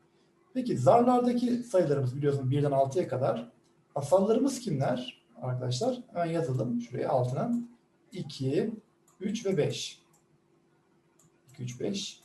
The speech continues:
Peki çiftler kimler? Veya çift olma olasılığı için çiftler iki, dört ve altı.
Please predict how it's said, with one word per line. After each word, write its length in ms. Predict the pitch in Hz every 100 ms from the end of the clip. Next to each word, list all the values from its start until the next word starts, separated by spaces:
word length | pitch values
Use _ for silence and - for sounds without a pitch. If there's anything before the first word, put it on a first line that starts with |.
| _ _ _ _ _ _
Peki 220 | - - -
çiftler 440 | 151 - 247 262
kimler? 500 | 208 - - 240 - - _ _ _ - 127
Veya 440 | 165 147 220 226
çift 340 | - 240 240 147
olma 280 | 131 123 120
olasılığı 500 | 120 120 - 123 123
için 400 | 123 254 - - _ _ _
çiftler 600 | - 139 - 139 - - _ _ _ _ _ _
iki, 540 | 131 - 131 147 220 233 - _ _ _ _ _ -
dört 560 | 131 170 220 - - - _ _ _ -
ve 160 | 156 170
altı. 440 | 131 131 127